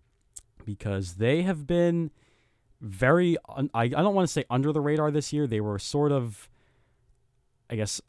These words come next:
an afterthought in a way. There were some people that were very low on them. There were people like me at the beginning of the year who were very high on them. And right now they're up two nothing versus a very battered Denver Nuggets team. In game one, that was a rout. Game two was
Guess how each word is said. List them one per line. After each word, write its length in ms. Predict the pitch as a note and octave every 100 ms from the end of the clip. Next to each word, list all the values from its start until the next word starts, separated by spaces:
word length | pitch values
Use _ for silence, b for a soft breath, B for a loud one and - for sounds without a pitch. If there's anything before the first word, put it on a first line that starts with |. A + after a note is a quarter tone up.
| _ A#2
an 100 | G2
afterthought 560 | A#2+ B2 C3+ - C3
in 60 | C3
a 40 |
way. 320 | B2+ C3+ C3 -
There 140 | G#2+
were 60 | G#2+
some 220 | - C#3+
people 300 | C#3+ D3 C#3
that 160 | B2+ A#2+
were 120 | A2
very 280 | G2+ A#2+ B2+
low 260 | A#2 B2+ B2+
on 140 | B2+
them. 180 | B2+ B2+
There 140 | G#2
were 80 | G2
people 340 | - C3+ B2+
like 220 | A#2 G#2 A2
me 180 | A2+
at 100 | A#2+
the 60 | -
beginning 380 | G2 G#2 A2 A2+
of 100 | G#2+
the 80 | G#2+
year 240 | A2 G#2+
who 100 | G2+
were 100 | G2
very 380 | F2+ G2 A2+ A#2
high 220 | A#2+ A#2+
on 160 | A#2+ B2
them. 260 | B2 A#2+ b b b b b b
And 280 | B2 B2 A#2
right 160 | D3+ A3
now 160 | G3
they're 120 | E3 C#3
up 80 |
two 160 | - D3
nothing 440 | C3+ B2 B2 A2+ G#2 _ _ _ -
versus 500 | A#2+ A2+ A#2 G#2+ F#2+ -
a 80 | A2
very 320 | G2 A#2+ C3+
battered 520 | A2 A2+ A2+ A2 F#2+
Denver 280 | G#2+ G#2 G2+
Nuggets 320 | G2 F#2+ F#2
team. 200 | - F2
In 80 | F2+
game 240 | F#2+ C#3+ E3
one, 400 | C#3 C#3 C3+ B2
that 180 | A2+
was 340 | G#2+ G2+ F#2 -
a 60 | G#2
rout. 440 | F#2+ F#2 F#2 -
Game 260 | B2 C#3 C3+
two 320 | - E3+ E3+
was 380 | C3+ A2+ F#2+